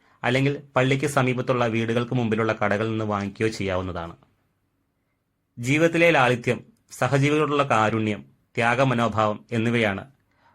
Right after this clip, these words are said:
വളരെ ചുരുങ്ങിയ കാലം കൊണ്ട് തന്നെ വളരെയധികം ആളുകളെ തങ്ങളോട് അടുപ്പിച്ച ഘടകം. സ്ത്രീ പുരുഷ വ്യത്യാസമില്ലാതെ,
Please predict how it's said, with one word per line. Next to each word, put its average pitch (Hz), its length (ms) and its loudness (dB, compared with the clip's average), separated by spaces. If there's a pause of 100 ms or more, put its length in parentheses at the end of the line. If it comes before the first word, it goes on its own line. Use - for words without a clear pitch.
(100)
വളരെ 139 220 2
ചുരുങ്ങിയ 156 340 -2
കാലം 131 320 2
കൊണ്ട് 127 240 0
തന്നെ 104 240 -2 (380)
വളരെയധികം 131 580 0
ആളുകളെ 113 460 -2 (260)
തങ്ങളോട് 110 380 0
അടുപ്പിച്ച 107 440 -4
ഘടകം. 90 320 -4 (1200)
സ്ത്രീ 143 240 0
പുരുഷ 147 280 -2
വ്യത്യാസമില്ലാതെ, 127 840 0